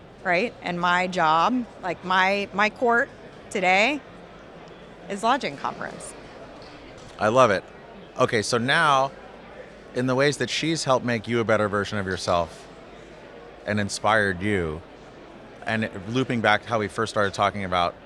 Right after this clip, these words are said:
Speaker 2: how she prides herself on this happy environment that she's created in her, and she's really proud of in,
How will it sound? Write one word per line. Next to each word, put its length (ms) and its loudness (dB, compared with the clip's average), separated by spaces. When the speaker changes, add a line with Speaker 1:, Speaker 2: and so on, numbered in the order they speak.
Speaker 2:
how 120 -2
she 160 -4
prides 300 0
herself 320 -2
on 160 -2
this 260 -6
happy 460 -2
environment 600 -2
that 180 -2
she's 300 -8
created 560 -4
in 180 -6
her, 340 -4
and 140 -6
she's 180 -8
really 160 -4
proud 380 0
of 260 -2
in, 160 -6